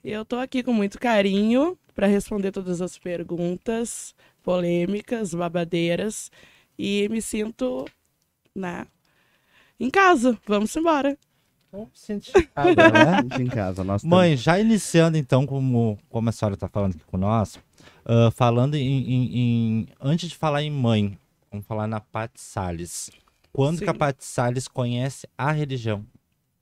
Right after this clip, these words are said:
Speaker 1: Olha, eu acho que desde pequena, né? Porque a religião faz parte da minha vida, ah, familiar, né? A minha mãe sempre ia, desde quando tava grávida.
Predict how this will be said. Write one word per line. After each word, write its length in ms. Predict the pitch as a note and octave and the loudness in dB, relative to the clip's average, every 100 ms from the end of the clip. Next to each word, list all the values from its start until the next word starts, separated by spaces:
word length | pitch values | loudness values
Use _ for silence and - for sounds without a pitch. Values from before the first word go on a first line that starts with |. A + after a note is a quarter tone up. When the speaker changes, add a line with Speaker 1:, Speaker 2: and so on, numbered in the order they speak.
| _ _ _ - - _ - | _ _ _ -20 -20 _ -12
Speaker 1:
Olha, 260 | E3 E3+ F3 | -8 -6 -6
eu 40 | |
acho 180 | E3 - | -8 -8
que 80 | G3 | -4
desde 360 | F3 E3+ - | 0 -2 -2
pequena, 440 | - F#3 F3+ E3 E3+ | -10 -6 -6 -4 -6
né? 160 | E3 | -8
Porque 220 | D#3 - | -10 -8
a 20 | E3+ | -6
religião 460 | E3 E3+ D#3 E3+ | -4 -4 -6 -10
faz 320 | - F#3 E3+ | -6 -6 -6
parte 460 | - F3 F3 F3 - | -4 -2 0 -2 -6
da 100 | G3 | -4
minha 260 | F3+ F#3 F3 | -2 0 -2
vida, 440 | E3+ F3 F3+ G#3 - - - _ | -2 -2 -2 -4 -4 -20 -20 _
ah, 540 | - F3+ F3+ F3 F3 F3 | -2 0 2 2 2 0
familiar, 680 | - G#3+ B3 C4 G3 E3+ | 0 0 2 2 2 2
né? 240 | E3 D#3+ D#3 | 0 -4 -4
A 120 | E3+ | -2
minha 220 | E3+ F3 F#3 | 2 2 2
mãe 260 | F#3 F#3+ | 2 0
sempre 440 | A3 A3 G#3 A3 G#3 | -2 -6 -6 -6 -4
ia, 500 | F3 F3+ G3 F#3 F3 | -4 -2 0 0 0
desde 320 | F3+ F3 - | -2 -4 -4
quando 160 | F#3 | -6
tava 320 | F3+ F#3 E3+ F3 | -4 -2 -2 0
grávida. 800 | E3+ D#3+ E3+ F3+ E3+ F#3 E3+ | -2 -2 -2 -4 -6 -6 -8